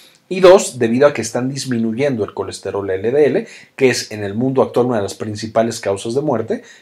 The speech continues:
eh, específicamente en forma de infartos cerebrales, infartos al corazón y algunos otros tipos de enfermedad vascular. Tenemos en la actualidad más o menos, depende del país, eh, eh, que estemos hablando y de, del mercado, sin embargo, tenemos como seis tipos de estatinas.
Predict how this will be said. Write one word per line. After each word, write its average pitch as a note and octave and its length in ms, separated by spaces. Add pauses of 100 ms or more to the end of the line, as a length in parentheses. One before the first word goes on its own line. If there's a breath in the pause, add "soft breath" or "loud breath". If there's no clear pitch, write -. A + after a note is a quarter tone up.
(140)
eh, A2 260
específicamente B2 1120
en A2 100
forma A2 380
de G#2 320
infartos F#2+ 460
cerebrales, C3+ 640
infartos F#2 420
al - 80
corazón E3 460 (400 soft breath)
y C#3+ 240
algunos A2 400
otros A2 300
tipos G#2+ 280
de G2+ 80
enfermedad F2 500
vascular. - 580 (800 loud breath)
Tenemos F3+ 300
en F#3+ 80
la E3+ 60
actualidad D#3+ 360
más E3 360
o - 20
menos, F3 300
depende A#2 340
del A2 80
país, D#3+ 460
eh, F#2 520
eh, G#2 320
que G#2+ 160
estemos B2+ 360
hablando C#3 340
y A#2+ 140
de, G#2 300
del A2 260
mercado, D3+ 420
sin D#3+ 200
embargo, D3 280
tenemos C3 220
como G#2 200
seis A2+ 380
tipos G#2 340
de G2+ 300
estatinas. B2 720